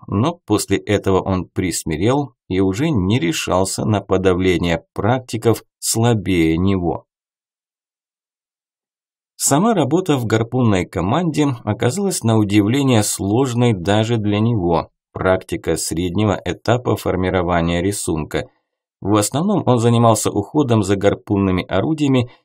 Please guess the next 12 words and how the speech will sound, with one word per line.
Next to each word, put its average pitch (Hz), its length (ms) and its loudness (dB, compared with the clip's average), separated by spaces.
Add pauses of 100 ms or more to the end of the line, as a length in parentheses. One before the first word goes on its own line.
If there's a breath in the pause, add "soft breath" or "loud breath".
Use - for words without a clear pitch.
(100)
и 151 120 2
постоянным 127 880 0
снабжением 101 840 0
их 113 240 -2
специальными 104 880 -2
снарядами, 95 800 -4 (200)
массивными 85 960 -2
копьями 101 600 -2
из 90 200 -8 (100)
цельной 101 640 0
эрундовой 92 640 0
стали. - 540 -4